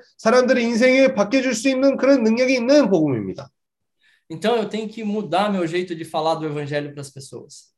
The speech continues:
Speaker 1: 그렇기 때문에 제가 사람들한테 이 복음을 전하는 그런 방식마저도 바꿔야 됩니다.
Speaker 2: Às vezes eu falo, "Ó, a gente tem uma reunião, né, no Zoom, se der, você entra", né?
Speaker 1: 많은 경우에 제가 사람들을 초대했을 때,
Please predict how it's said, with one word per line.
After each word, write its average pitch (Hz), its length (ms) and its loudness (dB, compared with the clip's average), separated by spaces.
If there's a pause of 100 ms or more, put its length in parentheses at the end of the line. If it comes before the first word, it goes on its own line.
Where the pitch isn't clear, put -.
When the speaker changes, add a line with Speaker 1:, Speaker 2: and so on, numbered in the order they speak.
(180)
Speaker 1:
그렇기 120 300 -4
때문에 120 560 -2
제가 107 500 0
사람들한테 139 720 0
이 135 180 -4
복음을 143 400 -2
전하는 147 560 2 (220)
그런 180 260 2
방식마저도 202 1200 4
바꿔야 147 340 2
됩니다. 101 420 -6 (480)
Speaker 2:
Às 160 120 -4
vezes 202 200 0
eu 202 100 0
falo, 180 340 0
"Ó, 208 120 2
a 190 80 -2
gente 190 260 -8
tem 208 100 -8
uma 208 160 -4
reunião, 185 800 -4 (360)
né, 165 180 -4
no 190 160 -4
Zoom, 180 420 -6
se 160 220 -18
der, 233 500 -2 (100)
você 180 420 -6
entra", 196 420 -6 (320)
né? 139 220 -10
Speaker 1:
많은 185 300 6
경우에 180 560 6
제가 160 340 2
사람들을 180 460 2
초대했을 196 560 0
때, 165 520 4